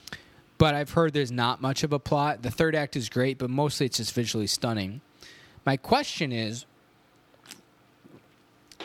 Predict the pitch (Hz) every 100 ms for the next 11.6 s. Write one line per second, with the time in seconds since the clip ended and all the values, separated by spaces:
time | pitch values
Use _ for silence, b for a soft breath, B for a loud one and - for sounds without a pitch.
0 | - - - 175 170 - - 160 147 160
1 | 147 143 139 120 - 135 135 147 185 156
2 | 135 123 123 139 156 131 123 107 95 139
3 | - 135 170 - - - - - - -
4 | - - - 135 135 104 107 135 147 107
5 | 135 - B B B - 131 185 202 196
6 | 190 208 190 185 170 - 170 - 202 165
7 | 131 123 - 160 175 220 139 - 156 131
8 | 190 151 95 85 95 156 _ _ B B
9 | B B B B 180 202 262 285 247 220
10 | 240 - 175 - 175 175 202 190 175 180
11 | 220 160 139 131 123